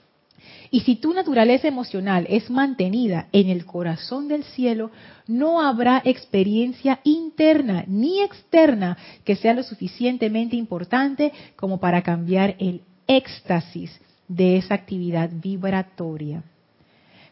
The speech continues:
¿Cómo elevar el cuerpo mental? Conscientemente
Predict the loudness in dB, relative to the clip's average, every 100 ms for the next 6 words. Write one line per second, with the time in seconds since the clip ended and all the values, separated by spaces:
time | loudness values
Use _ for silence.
0 | _ -2 -2 0 0 0 2 0 0 -4
1 | -6 -6 -6 -4 -4 -4 -4 -4 -6 -16
2 | _ _ _ _ _ _ _ _ _ _
3 | -4 -4 -2 -2 -2 2 0 2 0 0
4 | 0